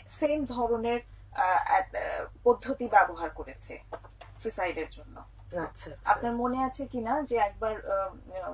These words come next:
Speaker 1: ক-, বেশ কয়েকটা এরকম, আহ, ঘটনা ঘটলো, মা তার বাচ্চাদেরকেও, আম, মা বিষ খাইয়েছে এবং তারপর নিজে suicide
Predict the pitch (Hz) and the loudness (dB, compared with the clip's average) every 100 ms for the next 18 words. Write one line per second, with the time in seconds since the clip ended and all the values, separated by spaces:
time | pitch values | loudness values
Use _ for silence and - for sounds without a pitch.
0 | - - - - - - - - 240 - | -8 -6 -4 -4 -8 -14 -12 -2 -2 -2
1 | - 226 233 254 240 247 254 247 220 196 | 2 2 2 0 0 0 0 -2 -2 -2
2 | 196 202 226 214 220 202 196 - 202 294 | -2 -6 -10 -8 -10 -8 -12 -6 -4 -4
3 | - - - 208 226 254 254 240 220 190 | -6 -16 0 10 12 10 6 2 6 4
4 | - 220 240 226 - 247 269 - - - | 4 -2 -2 -2 2 2 2 -4 -18 -16
5 | - 196 190 190 185 - - - - 185 | 0 2 2 0 -8 -12 -16 -16 -18 2
6 | 196 196 226 - - 226 233 240 349 302 | 4 4 -2 -6 -2 2 2 0 -2 -2
7 | 226 220 190 208 208 202 185 165 156 143 | -2 0 -2 -4 -8 -10 -12 -12 -8 -8